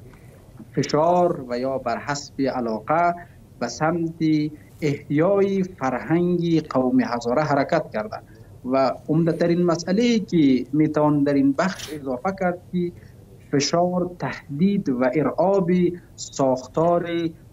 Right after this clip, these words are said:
دانشگاه کابل در زمانی، اه، که ایشان در آنجا مسئولیت داشته به عنوان، اه، رئیس دانشکده و همچنان به عنوان استاد باعث شده که در اقلیت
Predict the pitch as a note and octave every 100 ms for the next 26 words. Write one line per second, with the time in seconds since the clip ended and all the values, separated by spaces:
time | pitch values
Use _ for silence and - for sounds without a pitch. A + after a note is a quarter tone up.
0 | - B2+ A#2+ - D3+ D3+ D3 B2+ A#2+ C3+
1 | D3+ C#3+ A#2+ A2+ A#2+ C#3 D3+ D3+ D3 C#3+
2 | - - - - A#2+ A#2 A#2 B2 A#2 C#3+
3 | C#3 C#3 B2 A#2 A2+ A#2 A#2 A2+ A2+ C3+
4 | A#2+ A#2 - A#2+ D3 E3 D#3 D3 - A#2
5 | A2 A2+ B2+ B2 B2 B2+ - - - A2+
6 | A2 A2+ A2+ B2+ B2+ B2+ A#2+ A2+ G#2+ G#2
7 | A2+ A2+ B2+ A2+ A2 A2 - A#2+ A2+ G#2
8 | A2 A2+ B2 A#2+ A#2+ A#2 - - - C3
9 | - E3 G3 F#3+ - - - - C3 C#3
10 | E3 G#3 - F3+ F3 F3 E3+ C#3 - -
11 | - C3+ - B2 B2 D#3